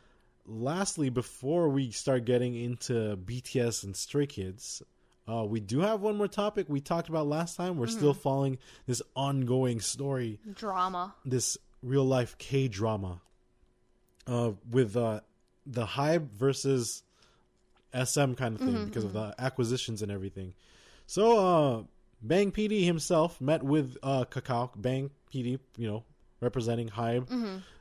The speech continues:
Speaker 1: uh, you know, the father of B T S and, uh, of, uh, Big
Speaker 2: Big
Speaker 1: Hit
Speaker 2: Hit, yeah.
Speaker 1: Entertainment, met with Kakao because, uh, Kakao Talk was, like, the one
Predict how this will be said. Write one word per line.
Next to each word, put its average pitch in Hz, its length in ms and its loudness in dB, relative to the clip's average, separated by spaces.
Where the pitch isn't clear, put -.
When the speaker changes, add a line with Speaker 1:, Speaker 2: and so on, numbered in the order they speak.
Speaker 1:
uh, 117 200 0
you 131 100 -2
know, 117 100 0
the 104 100 -2
father 117 360 2
of 98 120 -2
B 113 120 -2
T 113 200 -4
S 113 240 -2
and, 95 240 -8
uh, 107 180 -6
of, 107 300 -8
uh, 98 160 -6
Big 147 180 2
Speaker 2:
Big 220 80 -2
Speaker 1:
Hit 131 80 2
Speaker 2:
Hit, 98 280 -2
yeah. 120 100 -4
Speaker 1:
Entertainment, 135 400 -4
met 151 260 0
with 156 180 2
Kakao 165 380 2
because, 143 300 2
uh, 139 160 6
Kakao 170 340 0
Talk 160 240 0
was, 139 140 0
like, 139 180 2
the 135 100 0
one 139 460 2